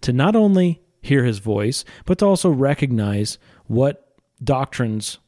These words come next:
are transcendent of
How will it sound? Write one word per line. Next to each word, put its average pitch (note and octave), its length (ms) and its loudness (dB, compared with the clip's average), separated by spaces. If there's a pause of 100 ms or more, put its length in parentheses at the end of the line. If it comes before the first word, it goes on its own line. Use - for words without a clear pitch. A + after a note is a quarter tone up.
(400)
are A#2 360 0 (100)
transcendent B2+ 1080 0 (840)
of B2 340 0